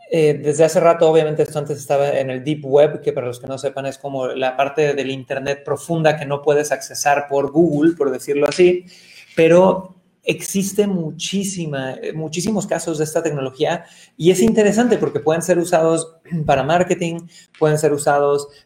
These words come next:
para entretenimiento, pueden ser usados para muchas cosas, pero también está de miedos, lo, de miedo lo que la gente puede hacer. Entonces, no, no puedo poner audio aquí, pero si ustedes ven mi pantalla, para los que puedan verla,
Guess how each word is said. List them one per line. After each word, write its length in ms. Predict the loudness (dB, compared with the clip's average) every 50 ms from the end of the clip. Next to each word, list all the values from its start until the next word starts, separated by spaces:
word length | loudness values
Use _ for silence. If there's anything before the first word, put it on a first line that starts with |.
| _ _
para 500 | 2 2 4 4 4 4 4 2 2 2
entretenimiento, 1160 | 0 -2 -6 -6 -6 -6 -6 -6 -4 -2 -2 0 0 0 0 0 0 0 0 0 -2 -6 -8 0
pueden 200 | 2 4 4 4
ser 160 | 4 2 0
usados 280 | 0 2 2 2 2 2
para 140 | -2 -6 -6
muchas 400 | -6 -6 -6 -4 -4 -6 -4 0
cosas, 680 | 0 2 4 4 4 2 2 -2 -6 -16 _ _ _ _ _ _ _ _ _ 2
pero 320 | 4 4 6 6 4 4
también 460 | 2 -2 -2 -2 -6 -4 -2 -2 0
está 260 | 0 -2 0 2 2 2
de 100 | 2 0
miedos, 640 | -2 -6 -6 -4 -4 -4 -4 -6 -8 -12 -14 _ _ _ _ _ _ -6
lo, 300 | 0 2 2 2 2 0
de 240 | -2 -2 -2 -2
miedo 260 | 0 0 0 0 2 2
lo 160 | 2 0 0
que 80 | -2
la 120 | -4 -6 -6
gente 280 | -8 -10 -8 -8 -6
puede 220 | -4 -2 0 0 0
hacer. 240 | 0 0 0 0 0
Entonces, 440 | 0 -2 -2 0 0 0 0 -2 -2 -4
no, 160 | -2 0 0
no 160 | 0 0 2
puedo 160 | 4 2 4
poner 240 | 4 2 2 2 2
audio 300 | 2 2 2 2 0 0
aquí, 240 | 0 -2 -4 -4 -2
pero 240 | -2 -2 -2 -2 -4
si 100 | -6 -10
ustedes 320 | -6 -2 0 0 0 0
ven 180 | -2 -4 -4 -4
mi 100 | -8 -8
pantalla, 640 | -8 -8 -8 -4 0 2 2 2 2 2 0 0
para 180 | -2 -4 -4 -6
los 140 | -8 -12 -16
que 80 | -10
puedan 240 | -4 -4 -4 0 2
verla, 360 | 2 2 4 4 2 0 0